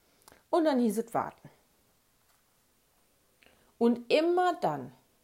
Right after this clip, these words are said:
immer wenn ich's aufs Klo musste, dann war der doofe Nikolaus da. Der Nikolaus passte das immer ganz genau ab. Zucker weg, kein Rentier gesehen,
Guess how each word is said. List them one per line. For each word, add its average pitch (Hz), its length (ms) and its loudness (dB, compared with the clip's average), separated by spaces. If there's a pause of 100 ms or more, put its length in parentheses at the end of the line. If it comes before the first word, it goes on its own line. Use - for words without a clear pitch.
(640)
immer 349 440 2
wenn 277 160 -4
ich's 285 200 -8
aufs - 320 -4
Klo 233 320 2
musste, 156 600 -6 (760)
dann 320 480 4 (320)
war 247 140 4
der 247 120 6
doofe 226 360 2
Nikolaus 180 680 -4
da. - 220 -10 (1200)
Der 254 120 4
Nikolaus 302 680 4
passte 285 380 0
das 247 200 -2
immer 240 360 0
ganz 277 480 0
genau 220 680 -2 (160)
ab. - 340 -10 (1700)
Zucker 415 460 4
weg, 302 360 2 (960)
kein 330 280 6
Rentier 254 520 0
gesehen, 214 640 2